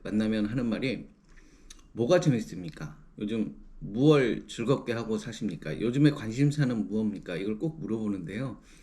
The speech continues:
왜냐면 제가 좀 즐겁게 살고 싶은 생각이 되게 많거든요. 너무 이제 책 쓰느라고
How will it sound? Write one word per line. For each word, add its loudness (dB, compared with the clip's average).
왜냐면 2
제가 0
좀 -2
즐겁게 0
살고 -2
싶은 -12
생각이 -8
되게 -4
많거든요. -8
너무 0
이제 -6
책 -2
쓰느라고 0